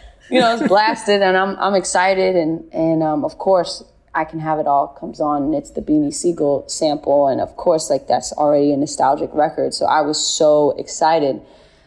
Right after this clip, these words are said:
And it was an opportunity for me to, you know, just talk my stuff a little bit. So I, I was ready for it. I, I was really ready for it. And, um, I stepped away and just, like, kind of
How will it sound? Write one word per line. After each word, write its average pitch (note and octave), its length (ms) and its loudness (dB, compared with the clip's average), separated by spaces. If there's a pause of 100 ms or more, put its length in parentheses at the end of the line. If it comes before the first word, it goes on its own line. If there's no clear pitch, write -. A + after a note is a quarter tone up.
(160)
And E3+ 100 2
it E3+ 60 4
was E3 160 2
an E3 80 2
opportunity F#3 600 0
for D3+ 140 -4
me D#3+ 160 4
to, E3 100 4
you F#3+ 180 0
know, G3+ 380 2
just G3 220 -6
talk G#3 220 0
my G#3 100 2
stuff A3+ 320 -2
a - 20 2
little F3 240 4
bit. C#3+ 300 0
So D3 300 2
I, - 320 0
I - 20 4
was D#3+ 200 2
ready E3+ 260 2
for C#3 320 0
it. - 100 -10
I, C3+ 100 -2
I C#3+ 180 0
was D3+ 180 0
really D#3+ 240 4
ready D#3 220 2
for C#3+ 280 0
it. - 160 -2
And, D3 220 -2
um, C#3 360 -2 (720)
I F3+ 80 2
stepped F#3+ 320 -2
away E3+ 580 2
and E3+ 220 2
just, D#3+ 220 0
like, F#3 160 2 (580)
kind D#3+ 240 -2
of D#3 260 -4